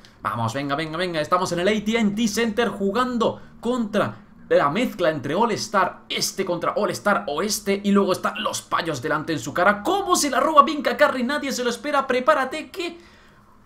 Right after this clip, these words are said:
¡pam! ¡Mate en tu cara! ¡Jódete! <laughs> Ay, Dios mío. Vamos a ver, venga, venga, venga, venga, venga.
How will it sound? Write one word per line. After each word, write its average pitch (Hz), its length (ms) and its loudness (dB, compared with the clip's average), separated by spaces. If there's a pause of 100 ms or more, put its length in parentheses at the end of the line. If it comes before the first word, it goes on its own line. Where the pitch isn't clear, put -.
(180)
¡pam! - 880 -4
¡Mate 247 400 2
en 220 160 0
tu 190 140 0
cara! 202 720 2
¡Jódete! - 460 -12 (1000)
<laughs> - 40 -16 (2000)
Ay, 175 240 4
Dios 135 180 -2
mío. 120 260 -2 (1040)
Vamos 151 360 4
a 127 60 0
ver, 123 160 0
venga, 139 240 -2
venga, 147 240 -2
venga, 147 240 -4
venga, 156 220 -4
venga. 139 400 -6